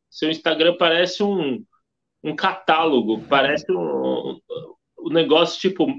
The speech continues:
meu superego, saca?" E eu percebi, tipo, em dois mil e vinte, vinte e um, mais ou menos,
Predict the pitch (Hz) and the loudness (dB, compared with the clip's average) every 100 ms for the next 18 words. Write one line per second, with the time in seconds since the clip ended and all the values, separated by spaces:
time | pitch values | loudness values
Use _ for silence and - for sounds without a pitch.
0 | - 131 175 190 196 185 185 143 147 151 | -8 0 2 2 0 0 2 4 2 2
1 | 120 113 - 123 127 117 - _ _ _ | 0 -2 0 0 0 -6 -12 _ _ _
2 | _ _ _ _ - 139 143 143 135 139 | _ _ _ _ -2 4 6 6 4 2
3 | 151 196 190 202 - 170 95 - - - | 0 2 2 2 0 0 0 -2 -10 -8
4 | - 135 131 120 104 123 131 135 156 147 | -2 0 0 -4 0 2 4 2 -4 -4
5 | 101 123 170 156 120 110 131 - 139 139 | -4 -2 -2 -4 -6 -4 -6 -6 -6 -2
6 | 131 110 117 113 147 170 123 - - | -2 -2 -2 0 0 0 -2 -6 -16